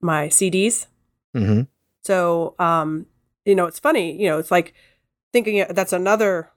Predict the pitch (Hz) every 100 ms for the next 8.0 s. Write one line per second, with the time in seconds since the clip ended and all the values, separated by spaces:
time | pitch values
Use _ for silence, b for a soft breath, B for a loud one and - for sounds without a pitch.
0 | _ 190 180 165 156 151 - 165 175 185
1 | - 190 - 202 240 196 180 170 160 -
2 | 160 165 165 - - 190 180 196 262 254
3 | 185 170 - 180 180 175 165 165 160 196
4 | 226 226 190 170 165 165 - _ - 208
5 | 180 180 175 170 170 170 - 185 185 -
6 | - - - - - 202 185 180 190 269
7 | - 185 - _ 180 220 240 190 185 180